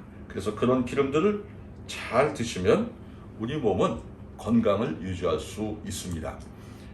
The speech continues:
그리고 우리 몸은요, 혹시 지방이 너무 과대하게 몸에 축적이 돼서 문제를 일으킬 수 있지 않는가 걱정하는 분들이 또 계십니다. 어, 그런데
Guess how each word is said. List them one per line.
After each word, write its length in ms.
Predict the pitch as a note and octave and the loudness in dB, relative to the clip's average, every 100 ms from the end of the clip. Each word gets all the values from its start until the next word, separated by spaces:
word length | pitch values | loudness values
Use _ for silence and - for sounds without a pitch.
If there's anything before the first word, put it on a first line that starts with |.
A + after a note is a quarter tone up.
| - | -8
그리고 380 | - C#3+ D3 - | -4 2 2 2
우리 240 | A#2+ D#3 | 2 0
몸은요, 500 | D#3 G#2 G2 D3 - - - - - - - - - - - - - - - - - | 4 2 2 0 -2 -4 -12 -16 -16 -16 -14 -14 -14 -14 -16 -16 -16 -14 -14 -14 -2
혹시 540 | D#3 - - E3+ D#3 - - | -2 0 0 0 -2 -6 -10
지방이 520 | - B2 C#3 C3+ A#2 - A#2 | -4 6 8 8 2 -4 -2
너무 420 | G#2 A#2 A#2 F3+ - | 6 8 8 0 -2
과대하게 1200 | - - C#3+ - D3 A#2+ A#2 A#2 G2+ B2+ F#3 - - - - | -8 -6 -2 2 4 4 4 2 2 2 2 -2 -12 -16 -10
몸에 420 | - A2+ A#2+ A2+ | 4 6 6 2
축적이 600 | - - - B2 A2+ A2+ G2 | -4 -8 -2 0 2 2 2
돼서 500 | G#2 F#2 G2+ D3+ G#3 | 0 0 4 6 6
문제를 880 | B2 D3 D#3 C#3 A2+ G#2 D#3 F#3 | 2 2 4 4 2 2 0 0
일으킬 320 | A#2 A#2 - A2+ | 0 -2 0 -2
수 220 | - A2+ | 0 -2
있지 320 | F#2 - B2+ | -4 -2 2
않는가 540 | G#2 G2 F#2 F2 E2 | 4 2 0 0 0
걱정하는 580 | - - - B2 G#2 G2+ | -2 -10 0 2 2 -2
분들이 420 | E2+ F2 F2+ B2 | -4 -4 -4 -4
또 160 | - G#2 | -4 -4
계십니다. 640 | - E2+ D#2+ D2 C#2 - - - - - - - - - - - | -4 -8 -6 -8 -8 -8 -10 -14 -14 -14 -14 -14 -14 -14 -14 -12
어, 400 | - G2+ G2 G2+ G2 | -4 -2 0 -2 -2
그런데 600 | C3 C3+ C3+ C#3+ C3+ - | 0 4 8 8 8 2